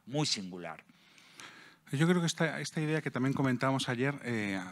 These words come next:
Speaker 2: después de ver la peli, es fuerte, ¿no? O sea, como la verdadera vida es siempre clandestina.
Speaker 1: Claro.
Speaker 2: Hay, de hecho,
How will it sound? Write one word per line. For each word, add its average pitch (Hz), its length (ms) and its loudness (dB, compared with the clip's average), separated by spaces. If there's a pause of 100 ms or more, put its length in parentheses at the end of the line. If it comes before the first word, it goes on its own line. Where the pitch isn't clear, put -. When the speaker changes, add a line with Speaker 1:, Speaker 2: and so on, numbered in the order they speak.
(160)
Speaker 2:
después 110 320 -2
de 127 80 2
ver 123 140 4
la 117 140 4
peli, 127 180 4
es 120 120 4
fuerte, 110 340 2
¿no? 123 100 6
O 160 40 8
sea, 143 180 6
como 120 280 8 (400)
la 139 180 10
verdadera 143 460 12
vida 175 180 10
es 151 100 6
siempre 143 280 6
clandestina. 104 680 2 (420)
Speaker 1:
Claro. - 160 -20 (1000)
Speaker 2:
Hay, 127 540 4
de 123 140 4
hecho, 135 260 6